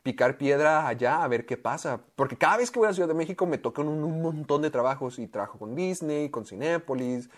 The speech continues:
he trabajado con Netflix, así con un montón de campañ-, con compañías. Y siempre que voy a Ciudad de México, siempre todos los días estoy ocupado. Muy rara vez me puedo relajar.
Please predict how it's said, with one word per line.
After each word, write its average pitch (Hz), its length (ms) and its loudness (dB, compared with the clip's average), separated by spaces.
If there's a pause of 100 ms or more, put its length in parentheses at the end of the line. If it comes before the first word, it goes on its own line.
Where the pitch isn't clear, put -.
(140)
he - 60 -20
trabajado 104 300 -2
con 101 140 -10
Netflix, 160 380 -2
así 139 140 -4
con 175 120 0
un 175 120 0
montón 196 280 -2
de 196 80 -2
campañ-, 139 420 -2
con 127 220 -2
compañías. 151 560 -2 (240)
Y 131 80 -6
siempre 170 520 0
que 170 80 -4
voy 135 120 2
a 143 60 0
Ciudad 131 180 -2
de 113 60 -4
México, 120 320 -4
siempre 120 460 -6
todos 139 140 2
los 131 100 0
días 120 200 -4
estoy 113 240 -6
ocupado. 165 400 0
Muy 131 220 -2
rara 135 220 0
vez 139 160 -2
me 135 120 -6
puedo 127 260 0
relajar. 139 420 0